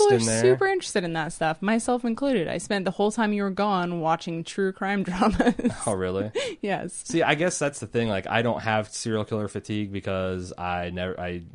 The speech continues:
Speaker 1: I noped out of Dexter after the first season.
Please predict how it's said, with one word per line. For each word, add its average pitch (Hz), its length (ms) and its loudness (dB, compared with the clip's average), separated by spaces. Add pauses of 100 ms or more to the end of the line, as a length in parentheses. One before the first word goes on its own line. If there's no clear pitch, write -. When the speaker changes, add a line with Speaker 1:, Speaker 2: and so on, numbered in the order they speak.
(140)
Speaker 1:
I 92 140 -6
noped 117 260 0
out 110 180 6
of 101 100 0
Dexter 98 340 -2
after 92 180 -6
the 90 60 -12
first 95 280 -6
season. 92 600 -6